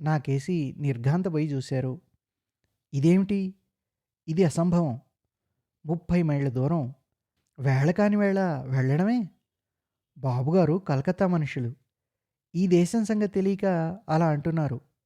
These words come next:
పది మైళ్ళ దూరం వెళ్ళేసరికే సూర్యుడు అస్తమిస్తాడు. అలా కాదు, వెన్నెల రాత్రే కావచ్చు. కానీ కారడవి, కొండల్లో దారి. దారిలో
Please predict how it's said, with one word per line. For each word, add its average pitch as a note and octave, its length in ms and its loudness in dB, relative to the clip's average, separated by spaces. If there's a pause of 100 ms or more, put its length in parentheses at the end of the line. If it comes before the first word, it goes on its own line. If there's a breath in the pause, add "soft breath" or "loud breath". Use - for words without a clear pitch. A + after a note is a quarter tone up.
(840)
పది F3+ 180 2
మైళ్ళ G#3 260 2
దూరం A3+ 280 4
వెళ్ళేసరికే G3+ 840 -2 (180)
సూర్యుడు G3 360 2
అస్తమిస్తాడు. E3 640 -4 (920)
అలా C#3+ 200 2
కాదు, E3 360 0 (500)
వెన్నెల C3+ 340 0
రాత్రే G3 340 2
కావచ్చు. F3 500 -2 (720)
కానీ D3+ 560 2
కారడవి, D3+ 760 0
కొండల్లో F#3 460 0
దారి. D#3 420 0 (880)
దారిలో F3+ 720 2